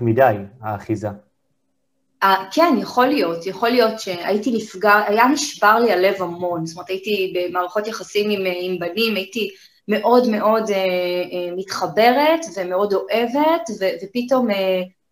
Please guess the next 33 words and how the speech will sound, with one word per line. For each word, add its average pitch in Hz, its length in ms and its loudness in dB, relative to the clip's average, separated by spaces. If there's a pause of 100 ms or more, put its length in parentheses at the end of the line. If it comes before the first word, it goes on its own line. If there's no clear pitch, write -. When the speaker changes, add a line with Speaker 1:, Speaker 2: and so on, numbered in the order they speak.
(180)
Speaker 2:
אה, 185 280 0
הייתי 214 200 0
מפחדת 240 560 0
ש-, - 100 -4 (960)
שכאילו 190 480 -2
זה 185 120 2
ייגמר 185 520 0
פתאום, 294 520 0 (200)
אה, 180 60 -2 (600)
ואני 185 280 -6
חושבת 302 280 -2
שברגע 208 520 0
שגם 185 320 -6
נרגעתי 196 640 -2
במקום 190 480 -2
הזה, 196 180 -6
שפשוט 226 540 -8 (500)
שחררתי 226 680 2
רגע 254 260 4
את 262 80 2
המקום 269 380 0
הזה, 277 260 2
אז 214 140 -2
גם 165 240 -4
באמת 190 260 0
מצאתי 214 340 -2
את 208 60 -10
הזוגיות 190 540 -4
שאני 170 600 -6
לא 214 140 4
מפתחת 220 560 -4
במערכת 185 480 -4
יחסים 190 560 -10